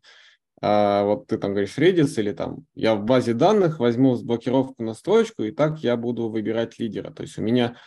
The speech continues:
эти задачи выбора лидера или захвата критической секции, они возникают очень часто. Мне нужно,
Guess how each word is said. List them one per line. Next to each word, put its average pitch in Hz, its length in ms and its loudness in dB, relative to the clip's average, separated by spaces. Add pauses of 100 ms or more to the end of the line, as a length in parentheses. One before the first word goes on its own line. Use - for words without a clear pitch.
(300)
эти 113 260 -4
задачи 131 400 4
выбора 127 320 4
лидера 151 480 4
или 107 400 0
захвата 110 540 -6
критической 113 560 -8
секции, 208 400 0
они 113 300 2
возникают 123 600 0 (800)
очень 131 300 0
часто. 127 520 0
Мне 120 100 0
нужно, 139 440 2